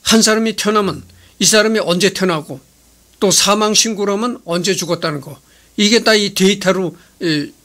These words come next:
이 기-, 기록이 돼 있는 겁니다. 근데 이, 이때만 해도, 이때만 해도 그렇게 그 개인이 언제 태어나고 언제 죽었는지 확실한 그 데이터를 관리하는 그런 게 없었다고 하죠. 그래서,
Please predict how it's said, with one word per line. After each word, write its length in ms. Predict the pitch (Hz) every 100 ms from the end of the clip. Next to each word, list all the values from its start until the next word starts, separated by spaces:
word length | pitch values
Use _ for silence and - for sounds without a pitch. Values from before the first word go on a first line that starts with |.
| - -
이 220 | 185 165
기-, 400 | 180 214 196 226
기록이 380 | - 214 214 196
돼 100 | 196
있는 180 | 190 151
겁니다. 420 | 170 190 147 - _ _ _ _ _ _ -
근데 420 | 247 226 202 - - - - _ -
이, 440 | - 196 233 202 214
이때만 380 | 208 226 233
해도, 680 | 226 170 165 151 170 170 135 _ _ _ _ _ -
이때만 420 | 196 - 208 208
해도 220 | 196 214
그렇게 500 | 180 180 202 196 175
그 520 | 160 170 165 160 151 - _ - _ -
개인이 520 | 165 190 208 139 - _ _ _ _
언제 300 | 165 175 208
태어나고 400 | 202 202 196 180
언제 200 | 185 170
죽었는지 440 | 160 170 160 156 170
확실한 600 | - - - 214 208 190
그 180 | 190 165
데이터를 600 | 170 165 170 175 185 175 - _ _ -
관리하는 600 | 147 175 175 156 131 120 _ _ _ -
그런 240 | 165 190
게 80 | 196
없었다고 480 | 180 - 170 156 143
하죠. 220 | - 131
그래서, 460 | - 160 214 196